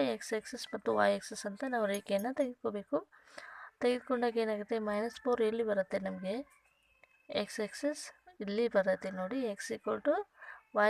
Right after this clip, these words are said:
equal to zero ಆಗಿದೆ, x equal to minus four ಇರುತ್ತೆ.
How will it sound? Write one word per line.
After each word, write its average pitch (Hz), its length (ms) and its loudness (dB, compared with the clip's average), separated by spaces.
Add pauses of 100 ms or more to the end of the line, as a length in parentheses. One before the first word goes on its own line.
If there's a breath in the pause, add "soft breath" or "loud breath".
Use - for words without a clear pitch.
equal 233 220 0
to 233 160 -2
zero 226 200 2
ಆಗಿದೆ, 220 340 0 (400 loud breath)
x 202 140 -4 (140)
equal 202 280 -6
to 294 60 0
minus 196 360 -2 (120)
four 240 220 4
ಇರುತ್ತೆ. 185 380 -4